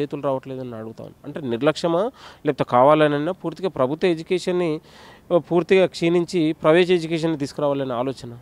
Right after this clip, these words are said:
ఇవాళ నారాయణ చైతన్య లాంటి ఎడ్యుకేషన్లో దాదాపు నాలుగైదు వేల మంది స్టాఫ్ని తీసేస్తా ఉన్నారు, నిరుద్యోగం పెరిగిపోయింది. అరే ఒక ప్రభుత్వాల నుంచి ఒక ప్రతిపాదన రావాలి కదా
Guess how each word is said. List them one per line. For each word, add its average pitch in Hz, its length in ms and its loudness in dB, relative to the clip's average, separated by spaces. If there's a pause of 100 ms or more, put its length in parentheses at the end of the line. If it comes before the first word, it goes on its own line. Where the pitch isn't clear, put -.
(120)
ఇవాళ 117 240 0
నారాయణ 120 380 2 (120)
చైతన్య 135 300 -2
లాంటి 131 280 -2
ఎడ్యుకేషన్లో 127 680 -6
దాదాపు 135 440 2
నాలుగైదు 123 380 0
వేల 120 140 -2
మంది 123 380 -6 (420)
స్టాఫ్ని 143 480 0
తీసేస్తా 143 380 -2
ఉన్నారు, 113 320 -4
నిరుద్యోగం 139 540 0
పెరిగిపోయింది. 131 760 -2 (560)
అరే 180 100 4
ఒక 135 260 2
ప్రభుత్వాల 175 480 4
నుంచి 196 220 4
ఒక 165 180 0
ప్రతిపాదన 185 520 6
రావాలి 180 300 8
కదా 156 280 6